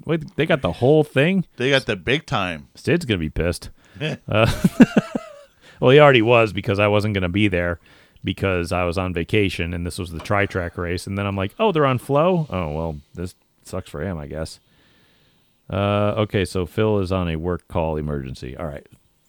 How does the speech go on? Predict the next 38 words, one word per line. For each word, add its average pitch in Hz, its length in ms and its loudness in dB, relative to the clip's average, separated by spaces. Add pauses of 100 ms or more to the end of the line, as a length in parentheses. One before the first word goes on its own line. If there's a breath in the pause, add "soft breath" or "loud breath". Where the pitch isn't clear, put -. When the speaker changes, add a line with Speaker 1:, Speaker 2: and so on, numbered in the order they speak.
(120)
Speaker 1:
Just - 240 -8 (120)
good 87 140 -6
to 85 60 -10
know. 78 300 -8 (440 soft breath)
All 139 100 2
right. 131 220 4 (580)
Waterford 160 440 2
Saturday 143 680 6
tri-track. 117 880 4
After 123 320 2
a 110 180 4
long 113 760 4 (160)
rain 113 320 2
delay 87 440 0 (560 soft breath)
that 95 160 2
was 92 100 0
exacerbated 92 840 0
by 92 140 0
a 82 100 0
drainage 101 540 0
issue 92 320 -2
with 90 140 -4
the - 40 -6
turn 95 320 -4
four 92 280 0
wall 90 340 0
that 85 160 -6
was, 82 300 -8
I 80 80 -6
think, 78 220 -8
unexpected. 78 680 -8
Speaker 2:
Or 110 100 -2
was 117 160 -2
it 120 120 2
on 110 120 0
the 98 80 -4
front 113 260 -2
stretch? - 460 -8